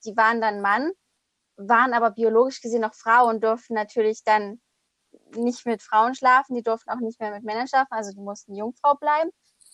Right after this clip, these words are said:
hatten alle männlichen Privilegien, aber teilwe-, teilweise wus-, das ganze Dorf wusste ja so, okay, die waren eigentlich meine Frau.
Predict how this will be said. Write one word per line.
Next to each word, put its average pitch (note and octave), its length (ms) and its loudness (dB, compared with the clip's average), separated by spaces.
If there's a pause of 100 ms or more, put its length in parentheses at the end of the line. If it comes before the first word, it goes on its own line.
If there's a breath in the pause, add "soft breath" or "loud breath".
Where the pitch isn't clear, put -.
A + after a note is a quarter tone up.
(120)
hatten B3+ 380 0
alle A#3 220 2
männlichen A#3 460 -4
Privilegien, A#3+ 840 -4 (880)
aber A#3+ 260 0
teilwe-, C4 480 2 (300)
teilweise B3 480 0
wus-, C4 200 -2 (160)
das A#3 160 -6
ganze B3+ 260 -2
Dorf B3+ 200 2
wusste B3+ 320 -2
ja A#3 160 2
so, A3 220 -2
okay, A#3+ 320 -4
die A3+ 140 -4
waren A3+ 260 2
eigentlich A#3 360 -4
meine A3 260 -4
Frau. A3 480 2